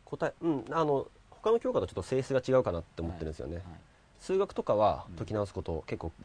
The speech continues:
Speaker 1: ぐりぐり解き直すことに意味があるかなと思うんですけど、
Speaker 2: はい。
Speaker 1: 国語って結構いろんな文章に触れて、
Speaker 2: うん。
Speaker 1: それこそ本当に感覚を身につける方が大事だと思うので。
Speaker 2: はい。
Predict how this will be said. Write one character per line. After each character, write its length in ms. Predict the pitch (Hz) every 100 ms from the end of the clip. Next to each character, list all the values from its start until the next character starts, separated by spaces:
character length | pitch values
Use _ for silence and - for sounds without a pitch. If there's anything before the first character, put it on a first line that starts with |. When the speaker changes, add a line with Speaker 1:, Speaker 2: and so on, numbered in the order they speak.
| -
Speaker 1:
ぐ 120 | 110
り 60 | 101
ぐ 100 | 90
り 60 |
解 120 | 82 85
き 80 |
直 100 | 95
す 80 | 92
こ 60 | -
と 80 | 82
に 80 |
意 40 | 90
味 100 | 90
が 80 | 80
あ 40 |
る 60 | 80
か 80 |
な 100 | 80
と 80 | 80
思 80 | 80
う 40 |
ん 0 |
で 20 | 76
す 60 |
け 40 | 69
ど、 60 |
Speaker 2:
は 80 | 80
い。 20 |
Speaker 1:
国 220 | - 139 175
語 60 |
っ 40 | -
て 120 | 165
結 120 | 170
構 100 | 98
い 40 |
ろ 100 | 107
ん 60 | 127
な 80 | 135
文 180 | 139 139
章 120 | 92
に 80 | 82
触 100 | 123
れ 120 | 131
て、 240 | - 185
Speaker 2:
う 20 |
ん。 20 | -
Speaker 1:
そ 140 | -
れ 60 | 147
こ 60 |
そ 120 | 220
本 140 | 120 127
当 60 |
に 60 | 127
感 180 | 120 123
覚 200 | 120 117
を 20 |
身 80 | 113
に 80 | 110
つ 60 |
け 80 | 123
る 60 | 90
方 80 |
が 80 | 85
大 180 | 85 90
事 60 | 85
だ 60 |
と 120 | 78
思 140 | 82 80
う 20 |
の 100 | 76
で。 80 | 80
Speaker 2:
は 80 |
い。 80 | 80